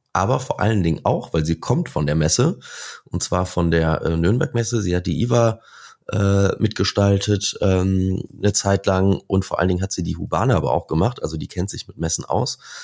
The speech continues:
und sie wird sich, äh, zukünftig, ähm, insbesondere auch um unsere Messeplanung und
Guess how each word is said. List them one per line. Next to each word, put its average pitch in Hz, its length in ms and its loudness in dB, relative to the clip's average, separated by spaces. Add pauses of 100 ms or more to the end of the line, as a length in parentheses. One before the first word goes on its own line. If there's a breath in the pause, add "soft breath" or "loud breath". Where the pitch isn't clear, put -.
(180 loud breath)
und 92 160 0
sie 113 220 2
wird 117 140 0
sich, - 320 -2
äh, 90 180 2
zukünftig, - 840 -6
ähm, 82 360 -2
insbesondere 82 580 -8
auch 80 240 -6 (260)
um 80 460 -4
unsere 82 400 -6
Messeplanung 82 720 -2
und - 360 -8